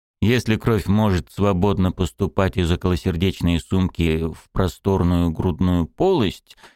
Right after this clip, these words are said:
чаще всего это приводит к обескровливанию, проще говоря, к смерти от потери крови.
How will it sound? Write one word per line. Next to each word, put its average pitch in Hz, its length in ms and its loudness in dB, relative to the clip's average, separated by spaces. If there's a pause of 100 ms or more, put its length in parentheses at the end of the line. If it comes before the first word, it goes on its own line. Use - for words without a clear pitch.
(120)
чаще 110 440 0
всего 92 280 -2
это 95 200 -2
приводит 87 500 -2 (300)
к - 60 -2
обескровливанию, 90 1400 2 (280)
проще 165 380 0
говоря, 151 380 0 (140)
к - 80 -20
смерти 123 580 0
от 117 140 -2
потери 87 440 0
крови. 80 560 -2